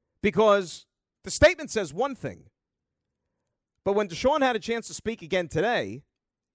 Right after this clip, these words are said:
again, he just doesn't seem like someone that is overly remorseful. And how long did it take for him to even go on camera and even issue that mea culpa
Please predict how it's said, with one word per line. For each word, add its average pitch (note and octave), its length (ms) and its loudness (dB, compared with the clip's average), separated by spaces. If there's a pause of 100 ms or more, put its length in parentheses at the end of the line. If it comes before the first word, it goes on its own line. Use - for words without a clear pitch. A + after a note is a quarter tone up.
(140)
again, B3+ 340 -2
he A3 140 -8
just G3+ 260 -12
doesn't C4+ 300 -2
seem C4 320 -10
like F#3+ 220 -4
someone G3 720 -6
that F3 180 -2
is D3 220 -8
overly F#3+ 380 -2
remorseful. E3+ 640 -8 (200)
And E3+ 140 -4
how C#4+ 280 2
long B3 440 -2
did F#3 160 -4
it - 140 -10
take C4+ 280 -6
for C#3 180 -10
him A#2+ 340 -10 (540)
to G3 100 0
even B3+ 240 -2
go A3 200 2
on G#3 140 2
camera G#3+ 440 0
and G3+ 120 -4
even F#3+ 240 -2
issue F#3+ 560 -2 (220)
that F#3+ 200 4
mea G3 300 0
culpa C#3 500 -2